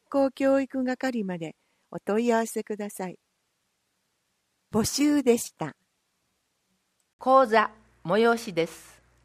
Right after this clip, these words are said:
Speaker 2: ふれあい学級のお知らせです。今月は閉校式および人権講座です。ディーブイディー、ただいまの声を聞くために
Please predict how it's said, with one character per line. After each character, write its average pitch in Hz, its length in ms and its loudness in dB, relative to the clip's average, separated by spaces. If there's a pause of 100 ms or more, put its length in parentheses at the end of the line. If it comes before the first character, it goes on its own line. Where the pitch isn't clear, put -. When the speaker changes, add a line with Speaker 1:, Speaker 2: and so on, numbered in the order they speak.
(680)
Speaker 2:
ふ 240 160 -6
れ 294 140 2
あ 294 80 6
い 302 100 -2
学 294 240 -2
級 160 180 -4
の 123 220 -4 (120)
お 131 60 -12
知 175 140 -8
ら 170 120 -8
せ 151 160 -8
で 147 140 -8
す。 - 320 -20 (560)
今 240 220 -2
月 240 260 -2
は 208 180 0 (360)
閉 285 200 0
校 226 240 2
式 - 400 -16 (260)
お 196 80 2
よ 190 100 2
び 147 280 -8
人 220 260 -6
権 254 240 0
講 226 180 0
座 123 140 -2
で 127 180 -10
す。 - 300 -20 (1120)
デ 208 100 -6
ィ 277 140 0
ー 240 40 -6
ブ 262 120 -4
イ 240 120 -6
デ 180 80 -14
ィ 147 180 -6
ー、 - 40 -16 (720)
た 208 160 0
だ 254 160 6
い 262 80 0
ま 226 260 0 (500)
の 233 220 0
声 262 340 6
を 160 60 4
聞 - 160 -10
く - 140 -20
た 160 140 0
め 165 160 -4
に 123 180 -10